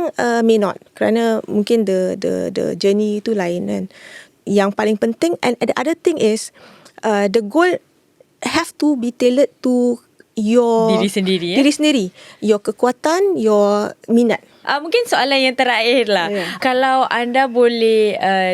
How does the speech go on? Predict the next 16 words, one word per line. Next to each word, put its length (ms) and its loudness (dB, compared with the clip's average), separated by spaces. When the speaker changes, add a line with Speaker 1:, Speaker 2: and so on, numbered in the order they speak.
Speaker 2:
tinggalkan 640 -2
satu 240 -10
legacy 560 -8
dalam, 560 -8
uh, 320 -8
satu 400 -4
ayat 340 -4
ni 160 -10
kan, 320 -4
apa 320 -2
yang 400 0
anda 320 -4
ingin 300 -8
sampaikan? 500 -12
Speaker 1:
Apa 320 -4
yang 160 0